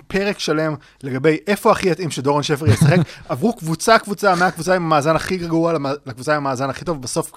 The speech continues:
אה, אני, תסלחו לי, אני לא הכנתי את זה מראש, אז אני לא זוכר מי כתב את זה. הוא הכ-, הוא הגיע למסקנה שהכי מתאים לו להגיע לשיקגו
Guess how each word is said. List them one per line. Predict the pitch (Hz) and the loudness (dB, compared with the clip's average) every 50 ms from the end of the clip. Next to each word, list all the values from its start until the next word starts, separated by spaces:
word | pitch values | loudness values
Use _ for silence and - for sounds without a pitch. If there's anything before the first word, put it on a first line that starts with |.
| _ _ _ - | _ _ _ -12
אה, | 135 135 - - | -10 -10 -12 -12
אני, | - 135 123 117 127 127 _ _ _ _ _ _ _ _ _ _ _ _ _ _ _ | -14 -14 -12 -12 -14 -16 _ _ _ _ _ _ _ _ _ _ _ _ _ _ _
תסלחו | - 117 - - 123 156 156 | -16 -14 -12 -8 -6 -4 -2
לי, | 131 | -2
אני | 113 113 | -2 -2
לא | 110 127 | -2 -2
הכנתי | 143 - - 160 156 160 | -2 0 -2 -2 -2 -4
את | 160 135 | -6 -10
זה | 131 139 143 | -10 -8 -6
מראש, | 139 135 147 147 - | -4 -4 -4 -2 -2
אז | 202 165 | -2 -2
אני | 127 127 | 0 0
לא | 143 160 | 0 0
זוכר | 160 - 160 | 0 0 -2
מי | 151 147 | -4 -4
כתב | 139 - - - 160 170 | -4 -4 0 0 0 0
את | 180 165 | 0 -2
זה. | 196 196 - - - - - _ _ _ _ _ _ _ | -4 -4 -6 -10 -18 -20 -20 _ _ _ _ _ _ _
הוא | - 139 139 | -4 -2 -2
הכ-, | 131 - 170 180 175 | 0 -2 -4 -4 -2
הוא | 175 147 | -2 0
הגיע | 147 170 175 | 2 2 2
למסקנה | 165 - - 160 156 | 0 0 0 0 0
שהכי | 143 - 131 - - 185 | 0 -2 -4 -4 -4 -2
מתאים | 180 175 160 175 170 160 156 | -2 -2 -2 -2 -4 0 2
לו | 160 151 | 2 2
להגיע | 139 135 131 135 147 143 | 2 2 2 0 0 0
לשיקגו | 143 - - - - 185 170 175 185 202 | 0 -2 -4 -2 2 4 4 4 4 0